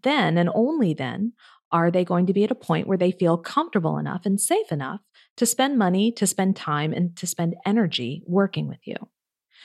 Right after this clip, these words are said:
So part of developing that K L T factor, part of building that connection,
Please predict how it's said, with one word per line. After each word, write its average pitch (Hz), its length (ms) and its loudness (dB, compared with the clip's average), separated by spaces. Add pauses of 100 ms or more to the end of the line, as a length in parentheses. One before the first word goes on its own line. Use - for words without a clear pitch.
(160)
So 214 280 -2
part 285 360 -4
of 370 120 -2
developing 220 500 2
that 175 260 -4
K 190 300 -2
L 165 180 0
T 165 240 -8
factor, - 600 -2
part 175 200 -2
of 165 160 -2
building 196 400 4
that 151 200 -2
connection, 180 720 -2